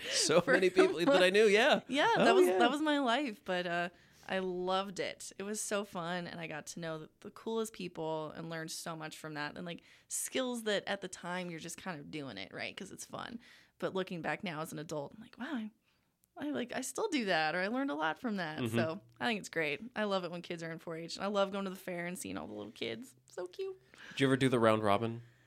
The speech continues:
Speaker 1: showmanship?
Speaker 2: Yes, I did. Yeah, not a lot of people know what that is.
Speaker 1: Oh my God, that was my favorite,
Speaker 2: <laughs>
Speaker 1: my
Speaker 2: Yes.
Speaker 1: absolute favorite thing. Uh, so for people who don't know what that is, that's, um,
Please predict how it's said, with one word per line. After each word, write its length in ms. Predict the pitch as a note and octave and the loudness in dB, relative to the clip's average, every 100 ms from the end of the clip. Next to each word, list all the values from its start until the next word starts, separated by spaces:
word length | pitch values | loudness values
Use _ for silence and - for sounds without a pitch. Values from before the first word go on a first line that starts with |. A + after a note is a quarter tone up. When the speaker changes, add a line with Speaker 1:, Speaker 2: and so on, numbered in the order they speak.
| _ _ - | _ _ -6
Speaker 1:
showmanship? 520 | G#3+ A3+ D#4 - - | 0 2 2 2 -2
Speaker 2:
Yes, 200 | C4+ - - | -4 -10 -8
I 140 | E4+ F4 | -2 2
did. 640 | F#4 G#4+ D5 C5+ G4 A#3 - | 2 2 2 4 2 2 -4
Yeah, 180 | A#3+ - - | 0 0 4
not 220 | C4 A#3+ | 2 2
a 40 | |
lot 160 | D4 D4+ | 0 -2
of 60 | |
people 220 | D4 D4+ D4+ | -2 -2 2
know 160 | C#4 | 2
what 140 | C#4 D#4 | 2 2
that 200 | D4+ - | 0 0
is. 380 | D4 F4+ G4 E4+ | 0 2 2 0
Speaker 1:
Oh 80 | - - | -4 -10
my 80 | - - | -10 -8
God, 180 | F#4 - | -8 -2
that 120 | - | -2
was 120 | C3+ C3 | -2 -4
my 120 | A#2+ - - - | -6 -8 -16 -4
favorite, 520 | B2+ A#2+ A#2 A#2 A2 - - | 0 0 0 0 0 -4 -14
Speaker 2:
<laughs> 160 | - - F4 F#4 | -18 -12 -4 4
Speaker 1:
my 180 | C#3+ C#3+ | 8 8
Speaker 2:
Yes. 100 | C#3 C#3+ | 8 8
Speaker 1:
absolute 540 | C3+ D3 D3 D3 C3 | 8 8 6 4 4
favorite 580 | - B2+ B2+ A#2 A#2 A#2 | 0 2 4 4 4 4
thing. 400 | - G#2 F2 F2+ _ - - _ | 2 2 0 -8 _ -20 -20 _
Uh, 400 | - G#2 G2 F#2+ | 4 6 8 6
so 140 | F#2 | 2
for 80 | G#2+ | 0
people 200 | A#2+ C#3 | 4 6
who 80 | B2 | 6
don't 80 | A#2 | 6
know 140 | A#2 | 8
what 100 | A2+ | 8
that 140 | G#2 G#2 | 6 6
is, 280 | G2+ F#2+ F2+ | 6 4 2
that's, 340 | F#2+ - - | 0 0 -2
um, 560 | G2+ F#2+ F#2 F2+ F#2 | 4 6 6 2 -2